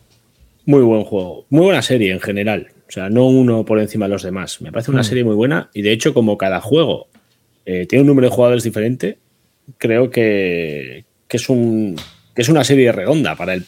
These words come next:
Speaker 1: diseñador, porque es que, eh, ¿quieres jugar a tres? Voy a tener este por si acaso. Quiero jugar a cuatro, a cinco. Al final, eh, funciona cada juego a su número y, y a mí, por ejemplo, yo tengo todos.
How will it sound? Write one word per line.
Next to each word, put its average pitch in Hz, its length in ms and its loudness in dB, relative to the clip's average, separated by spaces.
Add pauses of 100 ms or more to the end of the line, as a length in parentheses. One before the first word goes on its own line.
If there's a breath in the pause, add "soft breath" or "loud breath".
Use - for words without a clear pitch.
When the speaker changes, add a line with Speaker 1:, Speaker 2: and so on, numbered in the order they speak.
(120)
Speaker 1:
diseñador, 98 440 -4
porque 95 180 -6
es - 100 -8
que, 95 180 -8 (320 loud breath)
eh, 95 320 -2
¿quieres 117 160 -4
jugar 139 160 2
a 127 80 4
tres? 131 240 0
Voy 120 140 2
a 113 40 2
tener 117 240 0
este 117 220 -2
por 101 140 -2
si 95 100 -10
acaso. 87 340 -6
Quiero 101 180 -2
jugar 110 180 -2
a 104 80 -4
cuatro, 117 280 -2
a 101 60 0
cinco. 110 320 -4
Al 95 80 -2
final, 113 320 -2 (380 soft breath)
eh, 98 640 0
funciona 110 560 -2
cada 117 240 0
juego 123 480 2
a 98 80 -2
su 95 160 -6
número 139 400 0 (560 soft breath)
y, 95 960 -2
y 92 60 -14
a 90 40 -10
mí, 95 140 -8
por 113 160 -4
ejemplo, 123 420 -2
yo 92 140 -8
tengo 127 220 -2
todos. - 480 -6